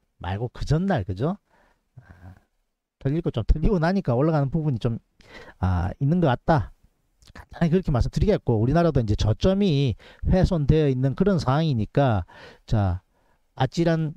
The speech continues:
전전일 상황이었는데 어저께 크게 강하게 반등을 해냈습니다. 자, 그렇다면 이제, 아, 이천육백 대 인근인데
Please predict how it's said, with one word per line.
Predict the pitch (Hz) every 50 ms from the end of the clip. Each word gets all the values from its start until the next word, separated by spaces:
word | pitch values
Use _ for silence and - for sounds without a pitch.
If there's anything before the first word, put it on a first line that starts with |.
| -
전전일 | - - 113 123 120 160 170 170 147 131
상황이었는데 | - 135 135 147 165 170 151 127 113 113 107 120 143 147 147 147
어저께 | 143 147 139 147 - - 135 -
크게 | - - - - - - 202 175 214 208 160 135 135 131
강하게 | - - - 101 104 127 151 175
반등을 | 175 165 147 139 135 165 160 156 135
해냈습니다. | 139 147 127 117 - - 135 139 120 - - 117 101 98 - 110 98 - - _ _ _ _ _ _ _ _ _ _ _ _ _ _ _ _ -
자, | - - _
그렇다면 | - 147 - - - 151 151 147 123 113 120 117 104 107
이제, | 104 117 120 110 - - - - - - - _
아, | - 98 95 92 92 90 92 110 - _ _ _ _ -
이천육백 | 117 - - 143 131 143 143 - 214 165 -
대 | - 170 131 117 117 123 110 95 - _ _ -
인근인데 | 170 170 170 160 147 131 117 113 107 135 135 127 107 95